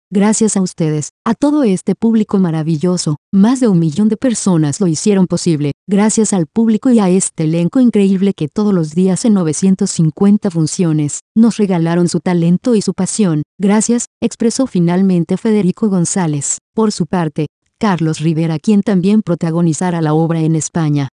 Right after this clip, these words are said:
se mostró muy emocionado y expresó: "Me siento muy privilegiado de poder estar aquí acompañando a mis compañeros en esta última noche, y siempre que se baja un telón en una obra de teatro, pues es muy triste,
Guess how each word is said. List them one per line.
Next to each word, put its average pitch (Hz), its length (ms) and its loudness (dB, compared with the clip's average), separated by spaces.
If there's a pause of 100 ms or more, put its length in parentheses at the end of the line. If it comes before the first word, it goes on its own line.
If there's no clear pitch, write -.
se 240 200 2
mostró 226 360 2
muy 196 260 2
emocionado 165 600 0
y 196 80 4
expresó: 160 560 -2 (160)
"Me 202 160 4
siento 214 420 2
muy 226 300 4
privilegiado 160 640 -2
de 151 120 0
poder 196 300 0
estar 214 340 0
aquí 220 280 0
acompañando 180 720 0
a 175 80 0
mis 156 180 -2
compañeros 180 600 -2
en 175 80 2
esta 180 280 0
última 208 400 0
noche, 156 380 -2 (160)
y 254 100 0
siempre 220 340 0
que 196 100 -2
se 180 140 -4
baja 175 340 -2
un 151 120 2
telón 180 300 2
en 175 140 2
una 185 160 2
obra 165 260 0
de 165 140 0
teatro, 220 420 0
pues 160 240 0
es 156 180 -2
muy 233 340 4
triste, 165 500 -2